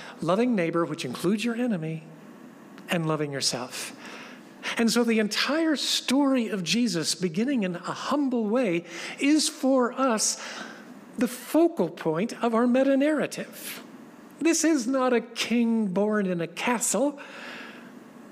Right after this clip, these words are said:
This is a guy who grew up with a family that lived in Nazareth, and Nazareth was to Jerusalem what Lyons is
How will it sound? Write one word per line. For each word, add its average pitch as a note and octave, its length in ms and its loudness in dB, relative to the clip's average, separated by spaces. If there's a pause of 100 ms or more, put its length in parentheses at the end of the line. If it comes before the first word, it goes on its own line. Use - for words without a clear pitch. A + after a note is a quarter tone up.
(180)
This F#4+ 200 2
is C#4+ 200 2
a A#3 60 4
guy B3+ 400 2
who G#3+ 420 -2 (720)
grew C#4+ 260 6
up B3 220 0
with F3 120 0
a - 60 -6
family C4+ 500 0
that F3+ 160 -4
lived G3 240 0
in E3 160 -2
Nazareth, A3+ 540 2
and D#3 160 -2
Nazareth B3+ 480 2
was A3 200 2
to F3+ 100 -6
Jerusalem A#3 680 0
what D#3 220 -2
Lyons A3+ 560 0
is G#3 380 0